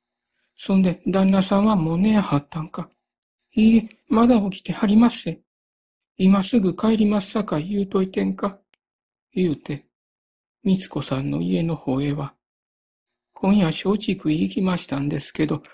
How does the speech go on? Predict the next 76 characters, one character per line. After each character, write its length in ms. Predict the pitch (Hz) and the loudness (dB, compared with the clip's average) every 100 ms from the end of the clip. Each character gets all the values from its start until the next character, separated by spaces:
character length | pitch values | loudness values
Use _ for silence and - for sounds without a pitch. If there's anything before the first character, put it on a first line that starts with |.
| _ - | _ 0
あ 80 | |
ん 100 | 214 | 4
ま 120 | 220 214 | 4 2
り 140 | 202 | 0
お 100 | 143 | 0
腹 260 | 151 151 156 | 0 -2 -6
減 200 | - 202 | -6 -8
っ 20 | |
て 140 | - | -4
し 180 | 190 - | -4 0
も 140 | 175 285 | 0 0
た 180 | 156 | -2
ん 100 | 151 | -2
で、 200 | 151 151 _ _ _ _ _ - | -2 -4 _ _ _ _ _ -4
出 200 | 190 208 | 0 0
て 140 | 196 160 | 0 -4
か 160 | 175 | -4
ら 140 | 160 151 | -4 -6
ち 140 | - | -6
ょ 20 | |
っ 20 | 196 | -6
と 160 | 170 | -6
鶴 340 | 156 - 180 190 | -10 -8 -2 0
屋 160 | 185 | 0
食 300 | 185 240 196 | 0 -2 -2
堂 160 | 160 151 | -2 -2
行 120 | 170 | -2
き 120 | - | -2
ま 160 | 160 143 | -4 -4
し 120 | - | -8
て、 260 | 151 127 _ _ _ _ _ _ _ _ _ - | -8 -8 _ _ _ _ _ _ _ _ _ -2
え 80 | 208 | 0
ら 140 | 175 | 0
い 40 | |
遅 240 | 170 160 190 | -2 -2 -2
な 140 | 185 | -2
り 100 | 180 | 0
ま 140 | 202 214 | 0 0
し 80 | - | -2
た 120 | 165 | -4
よ 140 | 185 | -4
っ 20 | |
て、 340 | 190 160 147 _ | -4 -8 -8 _
こ 120 | - 214 | -2 0
れ 120 | 208 | 0
か 140 | 208 | 0
ら 120 | 196 | 0
み 160 | 202 226 | 2 0
つ 100 | - | -2
子 140 | - | -6
さ 160 | 156 180 | -4 -4
ん 100 | 185 | -2
送 220 | 214 - | -2 -4
っ 20 | |
て 200 | 190 226 | -4 -2
い 80 | 196 | -2
き 120 | 190 | 0
ま 160 | 190 196 | 0 0
す、 320 | 190 202 196 _ _ _ | -2 -4 -6 _ _ _
言 140 | - 175 | -4 -2
い 60 | |
ま 160 | 165 170 | -2 -6
す 220 | - - | -10 -8
と、 220 | - 180 _ _ _ _ _ - | -8 -8 _ _ _ _ _ -6
お 140 | 151 | -6
母 180 | - 170 | -4 -6
さ 160 | - 135 | -6 -8
ん 60 | |
が 120 | 135 | -6
出 140 | 165 185 | -4 -4
て 160 | 185 | -4
き 140 | 180 175 | -6 -6
な 120 | 165 | -6
さ 160 | - 123 | -8 -12
っ 140 | _ | _
て、 220 | 151 143 | -12 -12